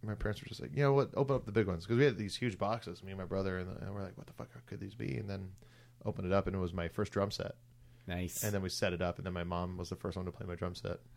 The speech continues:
Speaker 1: Just hit, <laughs> hit everything at once. It was like, you know, midnight,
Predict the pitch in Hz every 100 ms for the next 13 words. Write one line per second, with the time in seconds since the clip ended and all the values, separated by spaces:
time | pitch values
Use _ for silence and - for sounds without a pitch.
0 | - - - 101 - - - 120 113 113
1 | 101 95 107 107 104 98 151 147 143 143
2 | 139 139 135 131 127 139 120 135 131 120
3 | 107